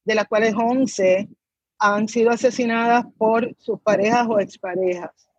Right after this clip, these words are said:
El indicador de mujeres desaparecidas es un indicador que hacemos acumulativamente porque las dejamos en el listado hasta que aparecen. Esto enfrenta dos rie-, dos retos.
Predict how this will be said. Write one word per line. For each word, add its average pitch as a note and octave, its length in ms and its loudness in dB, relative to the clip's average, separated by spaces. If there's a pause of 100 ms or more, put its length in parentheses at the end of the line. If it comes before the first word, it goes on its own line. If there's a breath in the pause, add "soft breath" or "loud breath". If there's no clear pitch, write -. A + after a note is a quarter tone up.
(800)
El B3 160 4
indicador A3 520 2
de A#3 100 2
mujeres C#4 400 2
desaparecidas B3+ 1000 2
es F#3+ 60 -2
un A#3 200 -6
indicador B3 540 -2
que B3 100 -2
hacemos A#3+ 380 -2 (140)
acumulativamente G#3 1400 -4 (640)
porque G#3 800 2
las A3+ 340 0
dejamos G#3+ 440 2
en C4 120 4
el C4 140 4
listado C4 600 0
hasta G#3 280 -4
que G3 100 -4
aparecen. F3+ 760 -2 (440)
Esto C#4+ 360 2
enfrenta C#4 560 0
dos G#3 340 -4
rie-, F3+ 400 -2
dos G#3+ 320 -2
retos. E3 560 -4